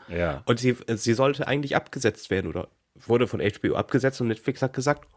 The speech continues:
Speaker 2: „Och nee, wir finden die irgendwie interessant. Wir machen auf jeden Fall noch mal eine Fortsetzung.“ Also, Netflix wird auf jeden Fall eine vierte Staffel drehen.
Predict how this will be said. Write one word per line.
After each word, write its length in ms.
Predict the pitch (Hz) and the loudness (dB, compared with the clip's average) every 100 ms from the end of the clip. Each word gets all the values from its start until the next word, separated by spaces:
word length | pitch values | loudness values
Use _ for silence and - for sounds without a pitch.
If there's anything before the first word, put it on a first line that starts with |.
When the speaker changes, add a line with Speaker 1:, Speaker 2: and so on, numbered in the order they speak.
| - - - | -20 -14 -8
Speaker 2:
„Och 200 | - - | -8 -4
nee, 160 | 330 98 | -4 -4
wir 120 | 95 | -4
finden 260 | 180 180 | -6 -6
die 140 | 156 - | -4 -2
irgendwie 260 | 170 180 | -2 0
interessant. 640 | 175 180 - 185 214 180 - - | -2 -2 -4 -2 0 0 -4 0
Wir 180 | 135 | 0
machen 320 | 165 180 170 156 | 2 -2 -2 -2
auf 200 | 160 - | 0 2
jeden 140 | 170 | 0
Fall 200 | 165 160 | 0 -4
noch 160 | 156 147 | -4 -6
mal 100 | 147 | -2
eine 120 | 147 | -2
Fortsetzung.“ 680 | - 180 - 123 104 127 156 | 2 0 2 2 2 0 0
Also, 180 | 123 113 - | 0 -2 0
Netflix 400 | 139 - 143 131 | -2 0 -4 -2
wird 80 | |
auf 140 | 120 - | -2 0
jeden 120 | 139 | -2
Fall 140 | - | -2
eine 120 | 104 120 | -4 -4
vierte 380 | - 180 185 | 2 2 2
Staffel 340 | 131 - 104 107 | 0 0 0 -2
drehen. 340 | - 110 175 | 2 2 2